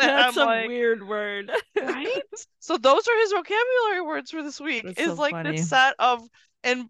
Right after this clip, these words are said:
Speaker 1: but I read it and I was like, "Man, this teacher's got a lot more <laughs> work to do," because
Speaker 2: Yeah.
Speaker 1: there's three different things. And I'm like, "Holy cow."
Speaker 2: That's
Speaker 1: And they're,
Speaker 2: funny.
Speaker 1: yeah, they're doing math and they're doing all kinds of stuff. And the first <laughs> day of school, my son was like,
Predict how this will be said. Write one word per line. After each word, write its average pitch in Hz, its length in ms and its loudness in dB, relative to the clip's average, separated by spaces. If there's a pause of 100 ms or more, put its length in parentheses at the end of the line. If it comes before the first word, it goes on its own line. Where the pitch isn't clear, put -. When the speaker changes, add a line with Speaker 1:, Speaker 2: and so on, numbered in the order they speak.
Speaker 1:
but 262 140 0
I 240 120 4
read 247 280 2
it 294 120 0
and 214 100 -6
I 214 60 0
was 208 120 -6
like, 202 200 -6
"Man, 220 300 -8
this 233 180 -10
teacher's 254 420 -12
got 202 180 -6
a 170 60 -8
lot 156 340 -2
more 208 260 -4
<laughs> - 0 -
work 311 420 -4
to - 280 -2
do," 208 520 0 (380)
because 180 140 2
Speaker 2:
Yeah. 170 480 6
Speaker 1:
there's 302 220 -2 (120)
three 349 280 -4
different 330 440 -6 (100)
things. 349 540 -6
And 220 160 -4
I'm 226 140 0
like, 208 220 -2
"Holy 294 280 -6
cow." 226 320 2
Speaker 2:
That's - 260 -8 (120)
Speaker 1:
And - 140 0
they're, 226 160 2
Speaker 2:
funny. 160 100 -8
Speaker 1:
yeah, 170 280 2
they're 190 180 -2
doing 240 300 -6
math 202 600 2
and 196 80 -14
they're 180 80 -4
doing 196 200 -4
all 190 120 0
kinds 190 280 -6
of 185 60 -20
stuff. 180 440 0
And 185 100 -6 (260)
the 240 120 2
first 240 400 -2
<laughs> 226 120 -8
day 247 80 -6
of 226 80 -8
school, 190 400 -6
my 175 160 -4
son 180 220 -8
was 175 160 -8
like, 190 200 -4